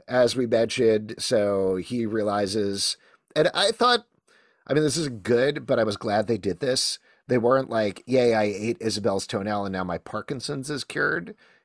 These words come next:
He still has Parkinson's, and ultimately that's the thing that takes his life.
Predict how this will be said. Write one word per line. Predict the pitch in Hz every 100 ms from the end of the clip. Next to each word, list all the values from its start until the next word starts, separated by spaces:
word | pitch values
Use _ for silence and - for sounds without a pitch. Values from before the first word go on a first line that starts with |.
| _
He | 139
still | - 156 147 139
has | - 127 127
Parkinson's, | - 120 117 107 - 95 90 92
and | 95
ultimately | 98 - 78 92
that's | 90 92 -
the | 90
thing | 98 85
that | -
takes | 90 -
his | 76 -
life. | 120 113 101